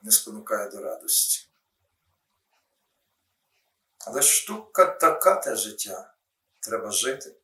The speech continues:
А це означає, і треба радіти,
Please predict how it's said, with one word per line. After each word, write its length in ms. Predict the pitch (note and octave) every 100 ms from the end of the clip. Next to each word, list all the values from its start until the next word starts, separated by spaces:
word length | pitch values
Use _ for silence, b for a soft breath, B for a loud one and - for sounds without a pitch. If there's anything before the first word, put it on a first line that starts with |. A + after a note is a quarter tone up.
| _ _ _ _ _ _ _ _ _ -
А 40 |
це 220 | - A2
означає, 680 | A2+ G#2+ G#2 A#2 G#2+ - -
і 80 | G#2+
треба 400 | - C3+ C3+ B2+
радіти, 600 | B2+ - D3+ D#3 - -